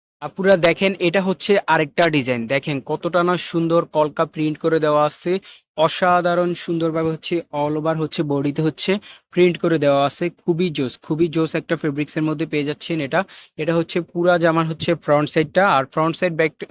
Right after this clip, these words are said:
ব্যাক সাইড একদম same to same হবে। সাইডে হচ্ছে একটা পাড় দে-, দিয়ে দেওয়া আছে, এটা দিয়ে হচ্ছে আপনার হাতায় নিচে প্যানেলে হচ্ছে ডিজাইন করে নিতে পারবেন। আর গলাটা হচ্ছে আপনারা নিজ ইচ্ছা মতো হচ্ছে করে নিতে পারবেন, ঠিক আছে?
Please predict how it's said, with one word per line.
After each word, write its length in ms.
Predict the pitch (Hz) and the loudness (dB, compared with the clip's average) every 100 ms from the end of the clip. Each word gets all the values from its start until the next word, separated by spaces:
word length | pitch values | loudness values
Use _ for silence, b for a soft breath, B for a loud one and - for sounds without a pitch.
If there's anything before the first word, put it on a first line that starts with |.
| 165 | -4
ব্যাক 180 | 147 151 | 0 -2
সাইড 200 | - 165 | -2 -4
একদম 240 | 151 156 165 | -4 -4 -6
same 260 | - 147 | -2 -2
to 80 | 147 160 | -2 -4
same 160 | 160 160 | -4 -2
হবে। 220 | 165 185 214 B B | -2 -2 -2 B B
সাইডে 280 | - 175 175 | -2 0 2
হচ্ছে 220 | 185 - | 0 0
একটা 180 | 180 175 | 0 0
পাড় 260 | 165 170 170 | 0 2 2
দে-, 320 | 170 175 170 | 2 0 0
দিয়ে 240 | 156 175 165 | 0 2 4
দেওয়া 220 | 165 156 | 6 4
আছে, 220 | 156 170 | 2 -2
এটা 140 | 151 147 | -2 -2
দিয়ে 160 | 156 | -2
হচ্ছে 200 | 160 - | -2 -2
আপনার 220 | 160 165 | -2 -2
হাতায় 480 | 139 139 147 - 160 | -2 -2 -2 0 2
নিচে 260 | 160 151 165 | 2 -2 -4
প্যানেলে 360 | 151 143 147 | -2 -2 0
হচ্ছে 260 | 160 160 165 | -2 -2 -4
ডিজাইন 260 | 143 151 151 | -2 -2 -2
করে 180 | 165 | 0
নিতে 200 | 165 151 | 0 0
পারবেন। 240 | 165 170 208 B B - | 0 0 -4 B B -2
আর 140 | 165 | 0
গলাটা 440 | 160 180 190 185 | 2 4 4 2
হচ্ছে 260 | 180 180 - | -2 -2 -4
আপনারা 280 | 170 175 165 | -2 0 0
নিজ 320 | 156 180 165 | 0 -2 -2
ইচ্ছা 240 | 165 - | -8 -4
মতো 240 | 170 160 160 | -2 0 -2
হচ্ছে 200 | 156 170 | -4 -6
করে 260 | 180 175 | 0 0
নিতে 200 | 175 151 | 0 2
পারবেন, 280 | 147 131 123 | 0 0 -4
ঠিক 140 | 165 190 | -4 -4
আছে? 240 | - 123 | -2 -6